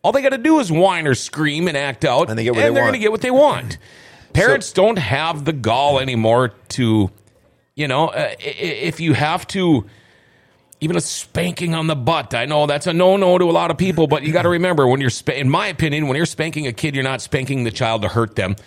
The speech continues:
Speaker 1: You're spanking them to maybe embarrass them a little bit, to let them know the difference between right and wrong. But I still think it all starts at home.
Speaker 2: You know, when we, when we, when our children disobeyed us, we spanked them.
Speaker 1: Mm-hmm.
Speaker 2: Not every time.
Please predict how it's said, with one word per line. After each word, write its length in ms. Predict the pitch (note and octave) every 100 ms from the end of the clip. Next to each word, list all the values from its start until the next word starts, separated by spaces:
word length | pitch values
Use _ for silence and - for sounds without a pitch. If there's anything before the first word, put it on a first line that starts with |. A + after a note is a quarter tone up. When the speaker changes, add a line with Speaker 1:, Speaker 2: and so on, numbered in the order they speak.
| - -
Speaker 1:
You're 100 | A#2+
spanking 460 | - C#3+ D3+ D#3 B2+
them 180 | B2+ A#2+
to 180 | C#3 G#2+
maybe 360 | A#2 A#2+ B2+ A#2
embarrass 680 | A#2+ F#2 G#2 A#2+ A2+ -
them 220 | A#2 A#2+ A#2+
a 40 |
little 260 | A2 A#2+ G#2
bit, 300 | G#2+ A#2+ A#2
to 80 |
let 200 | G#2 A2+
them 160 | A#2+ A2+
know 140 | G#2+
the 100 | G#2+
difference 320 | G2+ G2 A2 -
between 340 | G2+ A#2 G#2
right 160 | G2 F#2+
and 60 | F#2
wrong. 200 | F#2 F#2+ - - -
But 80 | C3+
I 60 |
still 220 | - G3+
think 120 | E3+ C#3+
it 80 |
all 80 | A#2+
starts 320 | G#2+ B2 A2
at 80 | F#2
home. 180 | F2+ - _ _
Speaker 2:
You 100 | D#3+
know, 200 | C#3+ C#3+
when 240 | G#2+ C3 B2+
we, 220 | C#3+ D3+ -
when 280 | A2 A#2 A#2+
we, 280 | B2+ C3 B2+
when 200 | G2+ A2
our 160 | A#2+
children 400 | A#2+ A#2+ G#2+ G2+
disobeyed 480 | F#2+ - F#2 F#2 E2+
us, 320 | D2 D#2 -
we 120 | - E2
spanked 420 | - C#2+ C#2 -
them. 200 | G#1 -
Speaker 1:
Mm-hmm. 440 | E3+ D#3+ F3+ E3+ C3+
Speaker 2:
Not 220 | D#3+ F3+
every 320 | A#2 F2+ G#2+
time. 500 | - D#2 D2 F#2 C3+